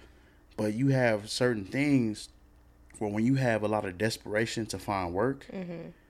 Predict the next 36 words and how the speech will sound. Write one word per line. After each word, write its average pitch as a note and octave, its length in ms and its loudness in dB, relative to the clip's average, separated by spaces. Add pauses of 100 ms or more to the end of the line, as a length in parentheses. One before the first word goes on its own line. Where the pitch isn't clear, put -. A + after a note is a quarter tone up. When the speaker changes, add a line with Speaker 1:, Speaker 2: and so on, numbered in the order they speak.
(320)
Speaker 1:
you C3 140 -6
can A2+ 200 -2
keep C3+ 300 -4
pushing C#3 340 -2
the F2+ 60 -6
price C3+ 380 0
down G2 260 -4
because F#2 560 -6 (480)
you G2+ 200 -6
always A2 400 0
have G#2 260 0
somebody G#2+ 460 2
who's G#2 340 -6
willing G#2+ 300 4
to G#2 180 -2
accept G2+ 460 0
a F2+ 40 0
lower G2 300 0
price G#2 400 0
because F#2 280 -6
they F2+ 140 -2
just F2+ 240 -8
need F2+ 180 -2
something. F2+ 400 -6 (220)
Speaker 2:
Mm-hmm. E3+ 280 -8 (1200)
Speaker 1:
And A2 160 0
so G2+ 400 0 (140)
it's A2 180 -2
not, C3 380 4
it's A#2 200 -4
not D3 220 4
just B2 200 0
as F#2 160 -4
easy G2+ 400 0
as F2 100 -4
saying, F2+ 460 -2